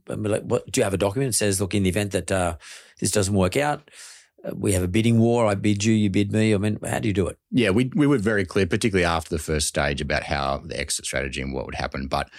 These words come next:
Speaker 2: uh, in our, in our situation, it's a bit different where you, you still had to earn that equity, even myself over time.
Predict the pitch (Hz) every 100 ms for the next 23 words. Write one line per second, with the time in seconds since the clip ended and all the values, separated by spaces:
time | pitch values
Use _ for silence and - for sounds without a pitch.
0 | - - 73 78 69 - _ _ _ -
1 | 90 101 120 117 98 - 95 82 73 -
2 | 85 78 73 80 76 73 73 87 90 -
3 | 101 82 - - 80 76 73 - - -
4 | - - - 95 90 76 - 80 73 80
5 | 73 - 71 - -